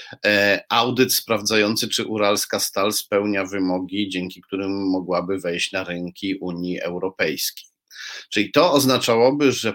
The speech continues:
polski urząd, jakim jest Transportowy Dozór Techniczny, urząd państwowy, rządowy, pomógł, e,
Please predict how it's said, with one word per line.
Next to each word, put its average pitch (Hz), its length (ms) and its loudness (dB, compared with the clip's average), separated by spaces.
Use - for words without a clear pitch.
polski 139 480 2
urząd, 101 520 0
jakim 101 420 -2
jest 98 340 -2
Transportowy 101 760 -4
Dozór 101 480 -2
Techniczny, 90 760 -6
urząd 98 520 -4
państwowy, 92 760 -2
rządowy, 95 680 -2
pomógł, 139 640 6
e, 127 40 -4